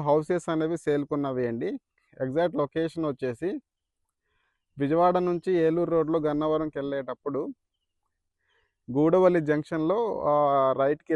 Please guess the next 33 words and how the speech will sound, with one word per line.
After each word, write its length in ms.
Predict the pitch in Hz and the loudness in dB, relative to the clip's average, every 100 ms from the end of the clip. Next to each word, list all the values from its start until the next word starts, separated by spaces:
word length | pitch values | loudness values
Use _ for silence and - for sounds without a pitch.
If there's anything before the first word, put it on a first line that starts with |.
| 147 | 0
లెఫ్ట్కి 280 | 147 165 160 | -2 -6 -4
తీసుకుంటే 360 | 160 - 151 160 139 | -4 -4 -4 -2 -2
నెక్కలం 380 | 135 - 160 160 | -2 -2 0 0
అనే 140 | 151 143 131 | 0 -2 -2
ఊరు 120 | 135 147 | 0 -2
వస్తది. 340 | - 117 110 196 180 - - | -4 -8 -8 -8 -10 -12 -6
ఆ 40 | 131 127 | -4 0
ఊరికి 280 | 143 151 175 160 - 139 | 0 0 -4 -6 -8 -8
ముందు 180 | 131 139 147 | -4 -2 0
వైపున 360 | 147 147 147 156 131 | 0 0 -2 -4 -4
ఉంటది. 260 | 113 120 - _ _ _ _ _ _ - | -6 -6 -10 _ _ _ _ _ _ 2
So 40 | 170 165 | 4 4
ఇందులో 240 | 160 165 143 | 4 2 4
హౌసెస్ 380 | 143 151 180 170 170 | 2 2 0 -2 -2
కోసం 220 | 160 170 | -2 -2
కానీ, 280 | 156 156 165 | -2 -2 -2
ప్లాట్ల 440 | 156 139 139 160 151 | -2 -2 -2 -2 -4
కోసం 320 | 156 151 151 | -4 -6 -6
కానీ, 280 | 143 143 214 - _ _ 131 | -4 -4 -6 -10 _ _ -8
so 140 | 151 143 | -6 -4
స్క్రీన్ 260 | 151 151 165 | -2 0 0
మీద 120 | 156 | 0
ఉన్న 200 | 151 147 143 | -2 -2 -4
నెంబర్కి 380 | 143 143 156 - | -6 -6 -8 -4
కాల్ 180 | 135 139 143 | -2 -2 -4
చేయగలిగితే 540 | 139 135 135 139 214 190 139 - 135 | -2 -2 -4 -6 -6 -6 -8 -8 -8
మరిన్ని 300 | 135 143 139 | -6 -4 -4
వివరాలనే 460 | 135 139 131 139 143 131 | -4 -4 -6 -8 -8 -10
తెలుసుకోవచ్చు 480 | 127 - 123 - 123 | -10 -8 -8 -6 -8
అండి. 140 | 147 - | -8 -8
సైట్ 220 | 131 131 127 | -8 -8 -8
అనేది 220 | 127 131 - | -8 -8 -8
చూడొచ్చు. 400 | 117 107 - | -8 -10 -10